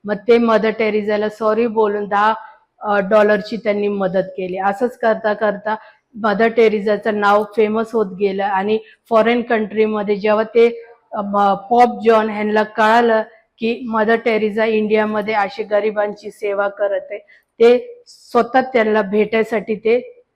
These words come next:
इंडियामध्ये आले. त्यांनी स्वतः डोळ्यांनी बघितलं की अरे खूप छान सेवा ही चालली. त्यांनी जाताना, फॉरेनला जाताना त्यांनी एक कार गिफ्ट मदर टेरेसाला दिली आणि म्हटलं, "ह्याचा काय उ-, ह्याचा जो,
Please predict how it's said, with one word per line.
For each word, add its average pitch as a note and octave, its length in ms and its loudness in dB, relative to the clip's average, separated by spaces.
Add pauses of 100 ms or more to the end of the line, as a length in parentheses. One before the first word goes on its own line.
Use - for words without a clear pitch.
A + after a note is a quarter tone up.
(300)
इंडियामध्ये G#3 680 0
आले. E3+ 300 -4 (1000)
त्यांनी B3 300 4
स्वतः C4 420 4 (220)
डोळ्यांनी A#3 380 6
बघितलं G#3 520 2
की G3+ 160 -2
अरे A3 320 4 (280)
खूप C4 300 -2
छान A3 220 2
सेवा G#3+ 340 2
ही G#3 200 2
चालली. F3 320 -6
त्यांनी A3+ 560 -2
जाताना, A#3 580 2 (300)
फॉरेनला A#3+ 440 6
जाताना A3+ 460 4
त्यांनी A3+ 360 -2
एक A3+ 320 -4
कार A3 240 2
गिफ्ट A#3+ 440 -6 (160)
मदर G#3 200 -4
टेरेसाला G3+ 600 -4
दिली F3+ 300 -8 (260)
आणि G#3+ 120 -4
म्हटलं, A#3 260 0
"ह्याचा G#3+ 320 -2
काय B3 180 2
उ-, A#3+ 220 4 (280)
ह्याचा G#3+ 260 0
जो, B3+ 420 0